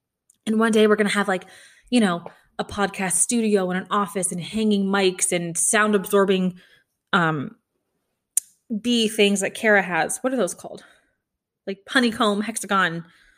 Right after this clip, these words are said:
wall things and, like, a ring light. And I'm gonna, like, get ready to podcast. Maybe I'll work part-time as a nurse then, 'cause I'm gonna be so successful.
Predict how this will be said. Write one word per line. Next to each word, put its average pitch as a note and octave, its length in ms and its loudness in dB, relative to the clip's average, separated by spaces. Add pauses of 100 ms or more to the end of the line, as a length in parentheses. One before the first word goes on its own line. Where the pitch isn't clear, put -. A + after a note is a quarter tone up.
(240)
wall G3+ 260 6
things F#3 460 0
and, F#3 80 -2
like, E3+ 220 -4 (400)
a B3 80 4
ring C4+ 300 2
light. E3+ 300 2
And F3+ 80 0
I'm F#3 120 -2
gonna, F#3+ 120 -6
like, F#3 280 -4
get G#3+ 280 -2
ready G#3 380 4
to F#3+ 140 -2
podcast. - 840 0
Maybe B3 160 -4
I'll C4 100 -4
work G3+ 260 -6
part-time - 440 -4
as G3 80 0
a F#3+ 60 -2
nurse G3 240 0
then, E3+ 180 -8
'cause - 100 -14
I'm F3 80 -2
gonna F#3 140 -2
be F3+ 80 -2
so F3+ 140 0
successful. - 840 -2